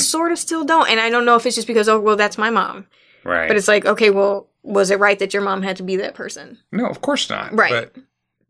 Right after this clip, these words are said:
Speaker 2: right.
Speaker 1: So I, yeah. So
Speaker 2: That's
Speaker 1: I
Speaker 2: not a
Speaker 1: mean,
Speaker 2: criticism of the film.
Speaker 1: No.
Speaker 2: It's a criticism of the culture.
Speaker 1: Right. So, so yeah, I just think, I thought that was interesting, but, um, and she actually had another interesting quote. She did this interview,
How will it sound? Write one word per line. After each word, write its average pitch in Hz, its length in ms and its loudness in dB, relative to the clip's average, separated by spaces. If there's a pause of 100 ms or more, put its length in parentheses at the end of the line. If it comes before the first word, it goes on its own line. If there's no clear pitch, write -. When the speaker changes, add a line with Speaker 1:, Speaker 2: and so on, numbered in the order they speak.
(140)
Speaker 2:
right. - 340 -8 (340)
Speaker 1:
So - 180 2
I, 254 160 2
yeah. 262 300 0
So 285 140 2
Speaker 2:
That's 277 160 4
Speaker 1:
I 214 40 4
Speaker 2:
not 185 80 4
a - 40 0
Speaker 1:
mean, - 40 -6
Speaker 2:
criticism 180 400 0
of 123 100 0
the 120 80 -2
film. 202 240 0
Speaker 1:
No. 330 280 2
Speaker 2:
It's 175 120 -4
a - 40 -6
criticism 131 440 -2
of 98 400 -6 (160)
the 101 240 -4
culture. 240 360 0
Speaker 1:
Right. 226 440 0
So, 220 720 4 (680)
so 339 100 4
yeah, 349 260 4 (160)
I 214 100 0
just 214 140 -8
think, 202 160 -6 (140)
I 190 120 0
thought 185 160 -6
that - 120 -10
was - 80 -12
interesting, - 420 -12
but, - 480 0
um, 127 500 -6 (280)
and 233 80 4
she 285 120 4
actually 254 200 0
had 196 340 2
another 190 340 4
interesting 180 340 -2
quote. 185 420 4
She - 120 -4
did 190 180 2
this 180 200 -2
interview, 185 800 -2